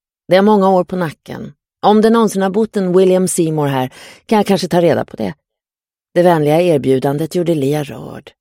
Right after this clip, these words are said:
"Nej, det är inte nödvändigt." Hon ville inte slösa med portvaktens tid. I alla fall inte förrän hon hade gjort lite egna efterforskningar. "Okej, men säg bara till om du ändrar dig." "Tack, det lovar jag."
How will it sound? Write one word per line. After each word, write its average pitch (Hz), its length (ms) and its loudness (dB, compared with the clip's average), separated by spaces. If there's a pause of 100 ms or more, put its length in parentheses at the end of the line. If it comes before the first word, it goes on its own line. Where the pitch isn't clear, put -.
(260)
"Nej, 160 320 2
det - 80 -10
är - 60 -14
inte - 160 -16
nödvändigt." 131 680 -10 (440)
Hon 147 120 -2
ville 143 140 2
inte 139 160 -4
slösa 135 420 -2
med 143 140 -4
portvaktens 143 720 -6
tid. 190 400 -14 (480)
I 196 80 2
alla 190 160 4
fall 170 200 0
inte 156 220 -2
förrän 147 200 0
hon 156 120 0
hade 160 140 2
gjort 175 200 0
lite 202 300 -4
egna 151 340 -4
efterforskningar. - 1000 -16 (680)
"Okej, 160 320 0
men 170 120 -8
säg 254 160 -2
bara 240 200 -2
till 185 200 0
om 180 120 0
du 175 60 4
ändrar 143 300 0
dig." 151 200 -8 (680)
"Tack, - 540 -16
det 170 100 -4
lovar 151 280 -4
jag." 139 140 -12